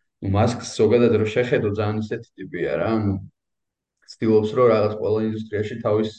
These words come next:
გადმოსახედან რაღაც რევოლუცია მოახდინოს, ხო? იგივე ის იქნება, ა, რაკეტების ინდუსტრია იქნება ეს, რომელიც ბრუნდება, რაკეტა, იქით, ე, Tesla, მ, აქვს Neuralink-ი კომპანია, რომელიც ცდილობს, რომ ადამიანის ტვინები და კომპიუტერები ერთმანეთთან დააკავშიროს და,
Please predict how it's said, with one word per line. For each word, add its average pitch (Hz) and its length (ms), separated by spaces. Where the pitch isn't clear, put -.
გადმოსახედან 104 640
რაღაც 107 200
რევოლუცია 107 460
მოახდინოს, 104 640
ხო? 98 160
იგივე 85 360
ის 87 160
იქნება, 90 360
ა, 92 80
რაკეტების 95 600
ინდუსტრია 98 520
იქნება 101 480
ეს, 98 180
რომელიც 92 360
ბრუნდება, 101 580
რაკეტა, 98 480
იქით, 82 360
ე, 85 200
Tesla, 101 880
მ, 82 800
აქვს 82 400
Neuralink-ი 92 600
კომპანია, 98 480
რომელიც 85 320
ცდილობს, 78 400
რომ 85 100
ადამიანის 90 440
ტვინები 82 400
და 80 200
კომპიუტერები 82 540
ერთმანეთთან 98 400
დააკავშიროს 98 720
და, 123 140